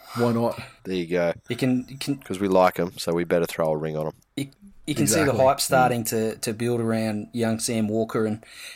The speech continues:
Speaker 3: and rightfully so. I think he, he did some more good things in this game, but, uh, I think it's, it shows the, the professionalism of the Roosters club compared to other clubs that are prone to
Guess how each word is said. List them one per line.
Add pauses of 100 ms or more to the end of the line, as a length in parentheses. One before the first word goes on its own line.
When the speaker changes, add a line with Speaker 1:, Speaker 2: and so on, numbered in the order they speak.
(180)
Speaker 3:
and
rightfully
so.
I
think
he,
he
did (100)
some
more
good
things
in
this
game,
but, (480)
uh,
I
think
it's,
it
shows
the, (140)
the
professionalism
of
the
Roosters (220)
club (200)
compared
to (580)
other
clubs
that
are (560)
prone
to